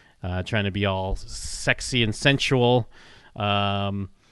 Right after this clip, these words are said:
and I guess it, it, 'cause the other side of it is, I think she is aware a little bit of what she's trying to do. Like, I, I don't know if she's straight up hitting on him, but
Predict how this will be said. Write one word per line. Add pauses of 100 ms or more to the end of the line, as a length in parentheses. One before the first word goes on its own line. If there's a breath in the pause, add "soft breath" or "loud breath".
(160 soft breath)
and
I
guess
it,
it,
'cause
the
other
side
of
it
is, (840 soft breath)
I
think
she
is
aware
a
little
bit
of
what
she's
trying
to
do.
Like,
I,
I
don't
know
if
she's
straight
up
hitting
on
him,
but